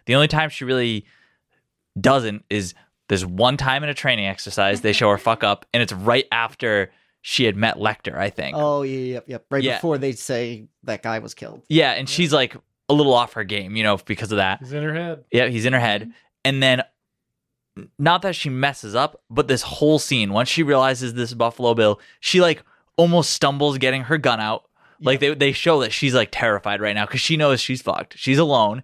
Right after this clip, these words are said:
Speaker 3: Yep.
Speaker 1: This guy is not only just a murderer,
Speaker 4: <laughs>
Speaker 1: but, like, he's skinning women alive to, like, take their skin. Like, that's a whole new level. And she knows no one is coming to help her.
Speaker 4: Do you remember
Speaker 2: Right.
Speaker 4: what
Speaker 3: Yep.
Speaker 4: you said
Speaker 2: They're
Speaker 4: about
Speaker 2: four hundred
Speaker 4: it?
Speaker 2: miles away.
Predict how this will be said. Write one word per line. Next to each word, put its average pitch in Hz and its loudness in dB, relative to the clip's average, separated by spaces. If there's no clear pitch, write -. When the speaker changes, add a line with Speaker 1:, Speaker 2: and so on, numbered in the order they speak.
Speaker 3:
Yep. 190 -6
Speaker 1:
This 139 0
guy 139 0
is 123 -2
not 131 4
only 214 2
just 190 -2
a 135 -2
murderer, 113 2
Speaker 4:
<laughs> - -20
Speaker 1:
but, 127 2
like, 123 0
he's 165 0
skinning 165 -2
women 139 0
alive 113 2
to, - -10
like, 104 -4
take 117 -4
their 113 0
skin. 110 -2
Like, 101 -4
that's - -4
a 120 2
whole 165 2
new 170 4
level. 120 2
And 127 0
she 165 0
knows 143 4
no 123 2
one 123 2
is 113 -2
coming 113 -2
to 98 -8
help 104 -2
her. 101 -8
Speaker 4:
Do 254 -8
you 285 -2
remember 320 -4
Speaker 2:
Right. 339 -6
Speaker 4:
what 311 -2
Speaker 3:
Yep. 294 -6
Speaker 4:
you 294 -8
said 262 -6
Speaker 2:
They're 262 -6
Speaker 4:
about 269 -4
Speaker 2:
four 285 -6
hundred 269 -8
Speaker 4:
it? 233 -12
Speaker 2:
miles 110 -4
away. 107 -6